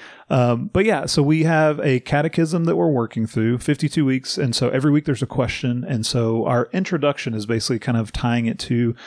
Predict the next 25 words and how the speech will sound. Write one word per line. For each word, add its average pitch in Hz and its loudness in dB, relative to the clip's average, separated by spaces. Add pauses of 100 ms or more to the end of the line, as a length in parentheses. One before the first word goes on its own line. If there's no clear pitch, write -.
(400)
a 220 -2
video 226 2
game 185 -2
or 139 2
a 127 2
movie 147 2
or 135 2
just 175 -2
some 190 0
sort 165 0
of, 143 2
like, 117 0
kinda 131 0
content 123 -2
that 120 -6
kids 120 -2
will 120 -4
be 113 0
familiar 107 0
with 104 0
at - -4
this 117 -2
point. 110 0
And 113 0
then 110 0